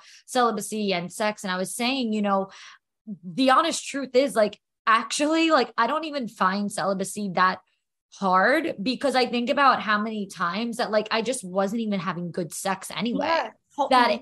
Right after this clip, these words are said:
Speaker 1: I
Speaker 2: Literally.
Speaker 1: don't
Speaker 2: Oh,
Speaker 1: feel like
Speaker 2: literally. Yeah.
Speaker 1: Yeah, like, I don't even feel like it's a loss, you know? I
Speaker 2: Yes.
Speaker 1: don't,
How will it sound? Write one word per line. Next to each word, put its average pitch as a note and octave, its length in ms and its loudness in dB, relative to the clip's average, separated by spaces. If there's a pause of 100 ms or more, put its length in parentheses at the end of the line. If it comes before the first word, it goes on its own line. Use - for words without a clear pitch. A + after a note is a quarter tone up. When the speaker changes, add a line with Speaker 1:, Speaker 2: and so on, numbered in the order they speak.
Speaker 1:
I A#3+ 120 4
Speaker 2:
Literally. A#3+ 80 6
Speaker 1:
don't C4 400 4
Speaker 2:
Oh, C4+ 100 4
Speaker 1:
feel G#3+ 180 -4
like A#3 100 2
Speaker 2:
literally. G3+ 520 -4
Yeah. C4+ 400 6
Speaker 1:
Yeah, G#4+ 60 4 (320)
like, B3 180 4
I C4+ 100 4
don't D#4+ 140 -2
even D4+ 260 -4
feel C4+ 200 4
like C4+ 160 4
it's C4 160 2
a A3 40 6
loss, F#3+ 680 4
you A3 80 -4
know? G#3 180 4
I A#3 100 8
Speaker 2:
Yes. G#3 100 2
Speaker 1:
don't, - 100 -10